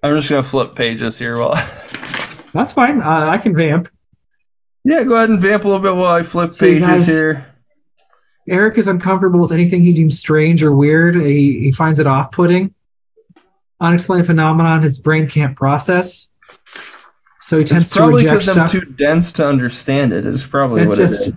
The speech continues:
Speaker 2: too strenuous for his brain. It's like, this isn't, this isn't steak and fries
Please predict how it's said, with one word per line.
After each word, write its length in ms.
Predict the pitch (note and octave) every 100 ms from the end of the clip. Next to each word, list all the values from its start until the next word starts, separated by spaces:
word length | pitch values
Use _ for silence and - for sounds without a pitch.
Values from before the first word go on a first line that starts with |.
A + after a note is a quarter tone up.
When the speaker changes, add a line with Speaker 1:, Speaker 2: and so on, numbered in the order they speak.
| -
Speaker 2:
too 320 | - A#3 A3+
strenuous 760 | - G3+ G3 F#3+ F#3+ F3+ F3
for 160 | - E3
his 200 | D3 C#3
brain. 600 | C3+ D#3 D#3+ D#3+ D#3+ C3+ _ _ _ _ _
It's 100 | - D3+
like, 140 | C#3+
this 200 | D#3+ D3
isn't, 420 | F3+ E3+ E3 E3+ - _ _ - _
this 160 | D#3 -
isn't 380 | F#3+ F#3 F3+ -
steak 500 | - - - F3 F3
and 120 | E3
fries 800 | - E3 D#3 D3+ D3+ C#3 - -